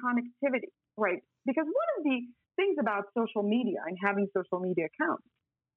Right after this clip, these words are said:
which is shocking to people that use social media, there is a whole other, like,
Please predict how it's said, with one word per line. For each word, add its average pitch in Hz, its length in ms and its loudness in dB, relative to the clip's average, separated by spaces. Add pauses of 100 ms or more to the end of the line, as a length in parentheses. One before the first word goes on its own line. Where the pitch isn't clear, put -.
(120)
which 240 200 0
is 233 100 4 (460)
shocking 220 400 0
to 254 120 -2
people 254 360 0
that 208 180 0 (160)
use 175 240 2 (160)
social 294 280 0
media, 415 340 0 (880)
there 247 160 -6
is - 100 -10
a 269 120 0
whole 339 960 0 (140)
other, 320 560 0 (380)
like, 262 120 6